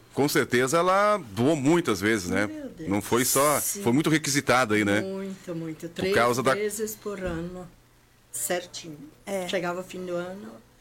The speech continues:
Speaker 2: eu já comentava. Fez minha boa ação.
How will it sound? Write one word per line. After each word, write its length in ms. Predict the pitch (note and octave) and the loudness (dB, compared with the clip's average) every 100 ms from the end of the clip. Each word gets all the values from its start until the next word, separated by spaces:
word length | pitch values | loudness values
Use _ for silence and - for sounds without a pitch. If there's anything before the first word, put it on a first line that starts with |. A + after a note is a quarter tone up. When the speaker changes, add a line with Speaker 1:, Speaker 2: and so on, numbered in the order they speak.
| _ _ - | _ _ -10
Speaker 2:
eu 120 | F#3+ | -8
já 160 | F#3 F3+ | -8 -10
comentava. 720 | F#3+ G3 G3 - D#3+ D3+ D3 D#3 - - - _ _ _ _ _ _ _ _ | -10 -10 -12 -14 -12 -12 -14 -20 -20 -20 -20 _ _ _ _ _ _ _ _
Fez 300 | F#3+ F#3+ F#3 | -4 -4 -4
minha 260 | F3+ F3 | -8 -8
boa 220 | D#3+ D#3+ D#3 | -8 -8 -8
ação. 280 | - - | -12 -12